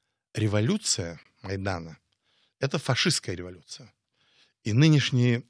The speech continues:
лидеры либерального толка, такие как Яценюк,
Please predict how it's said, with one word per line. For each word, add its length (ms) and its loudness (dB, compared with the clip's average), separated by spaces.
лидеры 640 -2
либерального 600 0
толка, 340 -2
такие 280 -4
как 140 -12
Яценюк, 800 -4